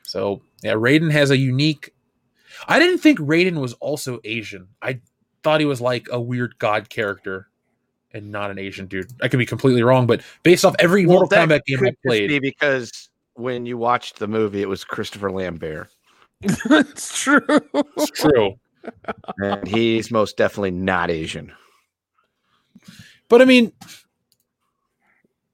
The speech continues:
Speaker 1: I'm looking at the picture of Raiden from the first game. I could be completely wrong, and I wanna be wrong. I don't care. I just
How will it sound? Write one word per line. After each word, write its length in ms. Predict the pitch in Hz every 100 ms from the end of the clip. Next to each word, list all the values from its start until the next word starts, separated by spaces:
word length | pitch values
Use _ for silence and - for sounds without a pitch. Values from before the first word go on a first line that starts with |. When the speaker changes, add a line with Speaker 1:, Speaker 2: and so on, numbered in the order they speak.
| _
Speaker 1:
I'm 140 | 220
looking 200 | 262 277
at 80 | 247
the 80 | 202
picture 340 | - 202 202
of 60 | 170
Raiden 260 | 156 160 151
from 120 | 147
the 60 | 139
first 340 | - 127 123
game. 200 | 127 120
I 100 | 147
could 140 | 165 131
be 80 | 117
completely 400 | 117 165 165 139
wrong, 160 | 147
and 100 | 151
I 40 | 185
wanna 240 | 196 220
be 120 | 135
wrong. 280 | 107 101 98
I 40 |
don't 140 | 156 127
care. 560 | - - 175 113 104 - - - _ 135
I 60 |
just 260 | 156 139